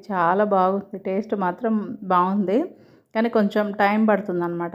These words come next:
ఇలా రెడీ అవ్వడానికి. ఇంకా తర్వాత నార్మల్ పెనం పెట్టేసి ఇలా చపాతీని అయితే అటు ఇటు ముందు, అంటే ఆ వాటర్ డ్రై అయ్యేలాగా అలా చేసుకుంటే చాలండి, ఎక్కువ కాలనివ్వకూడదు. అలా నేను ఇవన్నీ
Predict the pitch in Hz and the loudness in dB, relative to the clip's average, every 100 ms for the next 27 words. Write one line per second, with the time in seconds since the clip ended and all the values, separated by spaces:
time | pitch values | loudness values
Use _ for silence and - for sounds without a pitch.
0 | 175 170 175 180 170 170 175 170 165 165 | -4 -4 -4 -4 -2 0 0 -2 -4 -6
1 | 254 269 254 180 175 175 190 - 214 208 | -8 -6 0 2 4 2 -2 -10 -2 4
2 | 208 208 214 208 196 190 190 185 180 180 | 4 4 0 0 0 -2 -2 -4 -4 -6
3 | - 285 427 - _ _ 196 190 190 180 | -4 -4 -6 -8 _ _ -2 -2 0 0
4 | 196 190 196 190 185 127 208 214 214 196 | 0 0 -2 -4 -4 -2 -2 0 0 0
5 | 226 226 196 190 185 226 - 196 185 185 | 0 0 0 -2 -2 -2 -4 -4 -2 2
6 | 185 196 220 202 190 180 180 185 180 175 | 4 2 -2 -6 -2 0 0 -2 -2 -2
7 | 175 262 392 - - _ _ - 196 190 | -2 -2 -4 -10 -20 _ _ -4 -2 0
8 | 185 - 196 190 190 180 180 180 - 254 | -2 -2 -4 -2 -2 -2 -2 -2 -4 0
9 | 208 185 180 170 175 170 208 370 453 - | 2 2 0 -2 0 0 0 -2 -2 -10
10 | _ _ _ 202 196 202 196 196 196 185 | _ _ _ -2 0 0 0 -2 -4 -4
11 | 185 196 | -4 -2